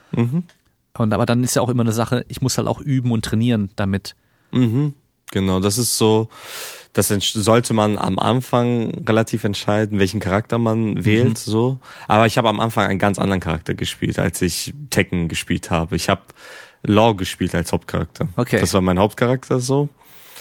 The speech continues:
Speaker 1: Und,
Speaker 2: Der hat sich
Speaker 1: äh,
Speaker 2: ja auch deutlich verändert, oder? Also,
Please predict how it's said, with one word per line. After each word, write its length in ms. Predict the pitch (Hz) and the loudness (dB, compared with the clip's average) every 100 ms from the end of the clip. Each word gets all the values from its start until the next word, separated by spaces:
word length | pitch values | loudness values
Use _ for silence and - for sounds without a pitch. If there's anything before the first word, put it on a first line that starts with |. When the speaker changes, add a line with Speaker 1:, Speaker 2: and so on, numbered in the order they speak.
| - - | -20 -4
Speaker 1:
Und, 300 | 101 92 90 | 2 2 2
Speaker 2:
Der 120 | - | 2
hat 80 | 175 | 0
sich 180 | - - | 2 2
Speaker 1:
äh, 40 | |
Speaker 2:
ja 80 | 170 156 | 2 0
auch 220 | - - - - - - - | -4 -10 -14 -14 -14 -18 -4
deutlich 320 | 135 135 127 - | -2 0 0 -2
verändert, 400 | 101 98 90 98 | -2 -2 -2 0
oder? 280 | 170 240 - - | 2 0 -4 -4
Also, 320 | 110 117 | 0 0